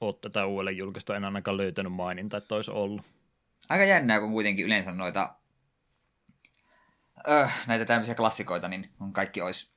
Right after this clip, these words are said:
Speaker 2: kolme D S:lle julkaistu, mut ei kai sitten.
Speaker 1: Hmm. Ei tällä kertaa. Mites sitten jatkoa pelisarjalle,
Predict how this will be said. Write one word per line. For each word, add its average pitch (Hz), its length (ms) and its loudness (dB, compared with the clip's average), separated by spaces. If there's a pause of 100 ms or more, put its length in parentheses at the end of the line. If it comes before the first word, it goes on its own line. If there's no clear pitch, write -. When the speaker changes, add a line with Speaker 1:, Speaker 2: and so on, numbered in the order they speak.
Speaker 2:
kolme 95 200 0
D 92 120 0
S:lle 104 240 -6
julkaistu, 98 380 -4
mut 98 220 -8 (100)
ei 127 100 2
kai 113 140 6
sitten. - 300 -4 (260)
Speaker 1:
Hmm. 90 180 -12 (720)
Ei 95 180 -6
tällä 101 320 0
kertaa. 95 460 -6 (920)
Mites 110 720 0
sitten 110 380 -2
jatkoa 104 460 2
pelisarjalle, 95 640 -6